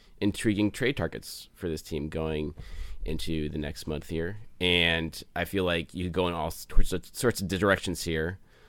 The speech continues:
So I wanna start with Mike here, 'cause I'm curious to see, you know, not just who it is, but what type of a need you think, uh,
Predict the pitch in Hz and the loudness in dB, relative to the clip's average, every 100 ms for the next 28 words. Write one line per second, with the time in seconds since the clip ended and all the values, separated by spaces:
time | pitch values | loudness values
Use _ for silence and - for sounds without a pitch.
0 | - - - 95 110 113 117 104 - 98 | -20 -6 2 4 6 6 6 4 2 2
1 | 101 - 82 80 - 92 87 104 98 90 | 2 2 -2 -2 -2 -2 0 0 0 0
2 | 95 87 85 - - - 90 80 - - | -2 -2 -4 -8 -20 -10 -6 -4 -6 -4
3 | 104 101 101 - 110 90 85 87 82 - | 2 2 2 0 4 4 2 0 -2 -4
4 | - 95 95 90 - 90 87 85 78 - | -10 -4 -2 -2 0 0 0 -2 -4 -8
5 | - 85 85 90 85 78 80 82 80 80 | -10 -6 -2 -2 -2 -6 -6 -6 -6 -6
6 | 76 73 | -6 -6